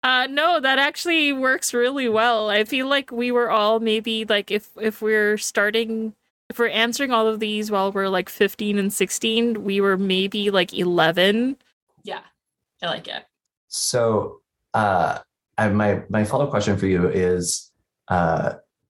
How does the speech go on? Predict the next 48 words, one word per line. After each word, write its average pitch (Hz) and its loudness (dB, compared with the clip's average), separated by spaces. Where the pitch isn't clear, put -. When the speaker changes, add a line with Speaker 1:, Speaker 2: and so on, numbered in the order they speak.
Speaker 3:
did, 120 0
uh, 95 -2
was 95 0
that, 127 0
or 139 0
I 143 0
guess, 151 0
did, 143 -2
did 131 0
you, 151 0
um, 98 0
did 123 2
that 139 0
impact 131 0
the 120 2
way 110 2
that 104 2
you, 101 2
like, 95 0
your, 98 0
your 98 2
opinion 104 0
of 85 -2
Ferris 147 0
wheels? 127 0
Like, 95 0
do 92 0
you, 92 2
were 101 0
you 95 2
still 95 0
comfortable 131 0
on 117 2
them? 101 0
Uh, 82 -2
how, 104 -2
how 113 -2
comfortable 107 0
were 101 2
you 98 2
just 85 -4
coming 92 0
to 101 -2
the, 82 0
the - 0
pier 110 0
after - -4
that? - -8